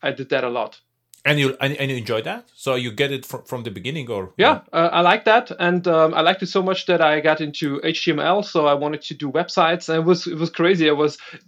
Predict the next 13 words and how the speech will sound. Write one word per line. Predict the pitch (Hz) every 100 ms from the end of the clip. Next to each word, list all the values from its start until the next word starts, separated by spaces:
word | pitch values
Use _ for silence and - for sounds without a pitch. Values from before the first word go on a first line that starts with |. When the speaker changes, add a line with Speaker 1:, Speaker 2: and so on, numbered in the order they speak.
| -
Speaker 1:
uh, | - -
back | 165 180
then | 185 180
there | 190
was | 160 147
GeoCities, | 175 190 170 226 226 247 254
and | 160 160 -
everything | 165 180 180 165
was | 160
hosted | - 165 170 160
on | 147
Speaker 2:
Mm-hmm. | 156 151
Speaker 1:
GeoCities. | 170 175 - -